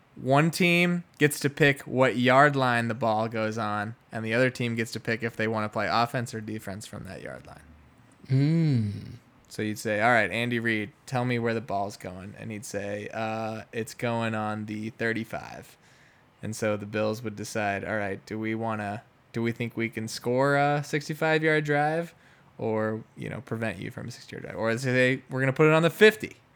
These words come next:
Speaker 2: Mm-hmm.
Speaker 1: Um, so that's interesting, but I didn't like that one as much as there's,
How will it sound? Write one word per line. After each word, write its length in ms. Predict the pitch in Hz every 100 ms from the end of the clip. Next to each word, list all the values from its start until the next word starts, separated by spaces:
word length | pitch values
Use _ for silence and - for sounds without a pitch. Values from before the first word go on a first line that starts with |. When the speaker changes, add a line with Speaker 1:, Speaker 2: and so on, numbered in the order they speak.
| - - - -
Speaker 2:
Mm-hmm. 300 | 147 135 127
Speaker 1:
Um, 680 | 127 120 117 117 113 113 - - _ -
so 640 | - 147 143 135 131 123 - _ _ _ _ _ _ _ _ _ _ _ _ _ _ - - - - _
that's 220 | 202 226 233
interesting, 560 | 185 185 196 202 214 - - _ _ -
but 400 | 175 170 - - 160
I 80 |
didn't 140 | 196 196
like 180 | 175 175
that 160 | 160
one 120 | 147
as 140 | 139 127
much 300 | 127 123 -
as 460 | 120 120 117 113 - - - _ _ _ -
there's, 260 | 131 123